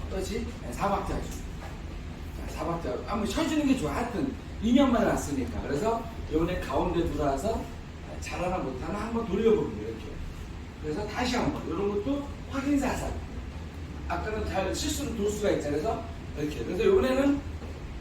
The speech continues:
어깨거리에서 안세진의 그 히든카, 모시기. 네, 모실 때도, 에, 이렇게, 예, 남자 왼손을 이렇게 받쳐서, 잡지 말고, 받쳐서. 그래서 몇 번?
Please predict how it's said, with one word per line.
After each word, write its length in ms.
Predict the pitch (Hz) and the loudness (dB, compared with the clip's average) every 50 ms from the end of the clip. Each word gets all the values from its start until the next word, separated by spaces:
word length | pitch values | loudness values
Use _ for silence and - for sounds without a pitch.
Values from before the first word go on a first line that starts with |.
| - - - - - - - - - - - | -8 -8 -10 -10 -10 -10 -10 -10 -8 -4 -2
어깨거리에서 840 | 220 - - - - 233 196 185 185 170 165 - 233 240 247 - - - - - - - - - - - - | -2 0 0 4 6 6 8 8 6 4 2 2 2 0 0 -2 -6 -8 -8 -8 -8 -8 -8 -8 -8 -6 -2
안세진의 600 | 180 208 - 247 240 - 190 190 185 190 - 170 | 0 0 2 2 0 0 0 0 0 0 0 2
그 260 | 175 180 156 - - - - - - - - - - - - - - - - - - - | 2 2 0 0 -4 -6 -10 -12 -12 -12 -12 -12 -10 -10 -10 -10 -10 -10 -10 -10 -6 -2
히든카, 380 | 277 302 302 311 - - - - - - - - - - | 0 2 2 2 0 -2 -4 -6 -6 -8 -8 -8 -6 4
모시기. 440 | 202 277 277 - - - - - - - - - - - | 6 8 8 8 6 0 -2 -4 -8 -8 -10 -10 -10 -10
네, 140 | - - - | -8 -2 0
모실 280 | - 220 - - - - | 0 2 2 0 2 0
때도, 400 | 208 185 214 226 240 247 254 - - - - - - - - - - - | 0 2 2 2 0 0 0 -4 -6 -8 -10 -10 -10 -10 -8 -8 -8 -8
에, 240 | - - - - - - - - - - - - - - - - | -6 -6 -6 -6 -6 -6 -6 -4 -6 -6 -6 -6 -8 -8 -6 -6
이렇게, 260 | - 170 - - - | -6 -6 -4 -2 -2
예, 160 | - - - | -2 -2 0
남자 340 | 135 - 185 196 202 220 226 - | 0 0 0 2 4 4 4 4
왼손을 760 | 135 160 202 220 - 196 160 139 131 123 - - 98 - | 4 4 4 4 4 4 2 4 4 2 2 0 0 -2
이렇게 320 | - - - 156 156 151 156 - - - - - - - | -2 -2 -2 -2 -2 -2 -2 -4 -8 -10 -10 -10 -10 -8
받쳐서, 400 | - - - - 196 - - - - - | -8 -6 -2 0 0 0 0 -4 -6 -8
잡지 340 | - - - - - 208 185 | -8 -8 -8 -6 -2 0 0
말고, 160 | 151 135 - - - - - - - - - - - - - - - - | 2 0 0 -2 -6 -8 -8 -10 -10 -10 -10 -10 -10 -10 -8 -8 -8 -8
받쳐서. 360 | - 165 165 196 170 156 - - - - - - - - - - - | -6 0 0 2 2 2 -2 -6 -8 -10 -10 -10 -10 -10 -10 -10 -6
그래서 300 | - 165 190 190 202 202 - - - - - - | -4 -4 -2 0 -2 -2 -2 -6 -6 -8 -8 -4
몇 180 | - 226 160 - | -2 -2 -2 0
번? 240 | 226 233 240 233 | 2 2 2 2